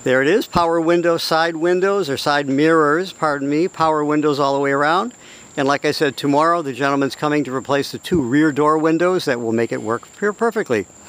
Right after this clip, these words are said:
Windows are essentially scratch-free, and you should have many, many, many years of driving.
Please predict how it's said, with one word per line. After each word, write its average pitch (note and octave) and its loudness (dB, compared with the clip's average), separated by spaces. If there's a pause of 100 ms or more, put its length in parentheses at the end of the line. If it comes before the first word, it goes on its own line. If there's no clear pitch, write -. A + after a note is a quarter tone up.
(340)
Windows D#3+ 2
are D3 2
essentially G3 0
scratch-free, F#3+ -2
and D#3 0
you C#3+ 0
should D3+ 0
have C3+ 2
many, C#3+ 0
many, C#3+ 0
many C#3+ 0
years C3+ 0
of B2 -6
driving. G#2 -2